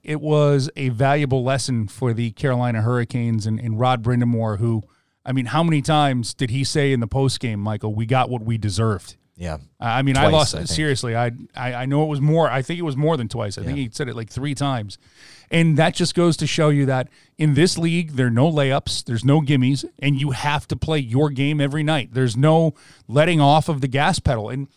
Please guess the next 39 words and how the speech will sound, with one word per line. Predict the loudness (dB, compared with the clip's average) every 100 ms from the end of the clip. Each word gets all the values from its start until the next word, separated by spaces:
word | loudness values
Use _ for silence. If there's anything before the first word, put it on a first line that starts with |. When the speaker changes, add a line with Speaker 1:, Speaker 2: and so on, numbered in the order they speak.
| _ _ _
Speaker 1:
that's | -2 -2 2
why | 4 4
I |
think | 2 -2 -4
it | 0
was | -2 -2 -10 _ -6
a |
little | -2 0
bit, | 0 -4 _ _ _ _ _ -6
I'll |
use | -2 0
the | 2
word | 2 0
disturbing. | -4 0 2 4 2 -4
That | -8
might | -8 -6
not | -6 -8
be | -10
right, | -6 -4 -4 -6 _ _
but | -8
disturbing | -6 -2 -2 0 -2
for | -4 -4 -2
the | -2
coaching | 0 0 0 -2
staff | 0 2 0 -4 _ _ -4
that | 0 2 0
the | -8 -8
Canes | -2 2 4 4 2
kind | -2 -2 0 0
of | 2
fell | 2 2
into | 2 2
the | 2
game | 2 2
that | 0
Columbus | -2 -2 0 -2 -4
wanted | -4
to | -4
play. | -8 -10